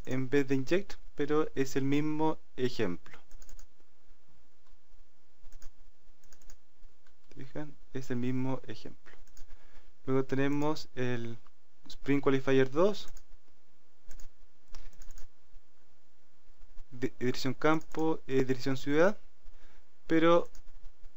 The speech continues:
a-, acá i-, indicamos el nombre del calificador mediante el, el elemento anidado en bin qualifier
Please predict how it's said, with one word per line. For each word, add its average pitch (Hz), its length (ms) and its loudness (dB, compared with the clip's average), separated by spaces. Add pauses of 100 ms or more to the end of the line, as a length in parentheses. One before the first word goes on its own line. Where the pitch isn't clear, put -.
(2750)
a-, - 100 -4 (440)
acá 156 600 8 (540)
i-, 117 100 -2 (220)
indicamos 151 840 4
el 135 160 2
nombre 151 300 6
del 156 140 6
calificador 156 600 6 (200)
mediante 147 880 2
el, 143 420 4 (2250)
el 139 260 2
elemento 156 840 6 (280)
anidado 135 580 6
en 131 180 2
bin 196 220 4
qualifier 143 680 4